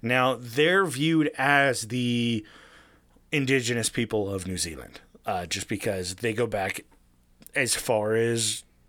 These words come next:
they're concerned, which it's crazy to me.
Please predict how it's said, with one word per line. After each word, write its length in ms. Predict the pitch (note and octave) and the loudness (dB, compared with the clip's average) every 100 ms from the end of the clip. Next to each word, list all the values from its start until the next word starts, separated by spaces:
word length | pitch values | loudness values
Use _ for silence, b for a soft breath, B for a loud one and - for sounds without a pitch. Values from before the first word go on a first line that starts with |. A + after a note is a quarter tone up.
| _ | _
they're 140 | B2+ | -2
concerned, 500 | B2 C3+ - G#3 - - _ | 0 -2 -2 -4 -10 -20 _
which 320 | - D3+ D3+ - B B B _ - - | 0 0 0 -6 B B B _ -12 -4
it's 200 | A3+ - | -2 -2
crazy 600 | - D#3 E3 G3+ F#3+ G#3 | -6 0 2 2 0 0
to 100 | G#3 | 0
me. 340 | G3+ G#3+ A#3+ | 0 -2 -2